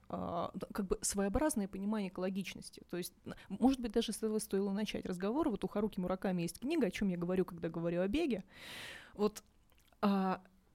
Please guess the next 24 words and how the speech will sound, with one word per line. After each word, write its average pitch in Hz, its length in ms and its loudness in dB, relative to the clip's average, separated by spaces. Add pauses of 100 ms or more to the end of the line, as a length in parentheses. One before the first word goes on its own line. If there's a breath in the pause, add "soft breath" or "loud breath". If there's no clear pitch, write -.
в-, 185 340 -6
в-, 190 100 -4
возможно, 226 380 6
стоило 220 380 6
бы 175 120 2
обсудить, 247 400 2
но 226 60 8
мы 233 100 8
рано 220 180 4
или 208 80 0
поздно 208 260 4
это 180 180 0
вот 170 100 -2
обсудим 185 400 0
в - 40 -16
процессе, 262 520 0
о 196 60 4
чем 247 220 4
мы 196 100 6
говорим, 208 320 2
когда 208 240 0
говорим 214 300 2
об 202 120 2
экологичности. 196 800 -6